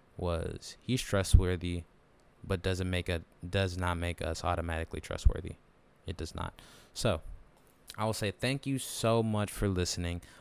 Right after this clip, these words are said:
Uh, again, all the socials if you wanna reach me, uh, the Instagram, the TikTok, the Gmail, the Cash App if you do feel led to give to the, the podcast. Well, we'll be using that to, to go straight to the computer 'cause I need it. I legitimately need it. My software will keep crashing.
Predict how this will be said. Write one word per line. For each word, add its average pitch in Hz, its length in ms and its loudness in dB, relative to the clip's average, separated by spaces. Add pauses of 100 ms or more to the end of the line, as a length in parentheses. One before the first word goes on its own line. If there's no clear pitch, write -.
(120)
Uh, 87 160 0
again, 95 320 2
all 98 100 2
the 110 80 2
socials 110 360 4
if 101 120 0
you 101 80 2
wanna 95 160 2
reach 98 300 2
me, 101 240 2 (320)
uh, 90 180 4
the 87 100 0
Instagram, 110 600 6
the 90 60 2
TikTok, 110 680 6
the 98 140 2
Gmail, 110 720 6 (180)
the - 80 -6
Cash 143 360 8
App 143 180 6
if 123 120 -4
you 113 80 0
do 110 200 0
feel 107 220 0
led 98 260 -2
to - 80 -2
give 107 400 2
to 95 340 6
the, 90 380 2
the 85 100 -2
podcast. 98 680 6 (440)
Well, 98 100 -4
we'll 95 200 0
be 98 100 0
using 95 320 -2
that 90 340 -4
to, 87 420 -2
to - 180 -8
go 87 260 -2
straight 95 420 -2
to 110 120 -2
the 98 100 -2
computer 87 420 -4
'cause - 180 -10
I 92 120 -2
need 101 500 -2
it. 82 160 -4 (160)
I 92 140 -2
legitimately 98 580 -4
need 92 220 -4
it. 90 160 -6
My 90 160 -4
software 92 420 -4
will 92 160 -4
keep - 220 -6
crashing. - 440 -4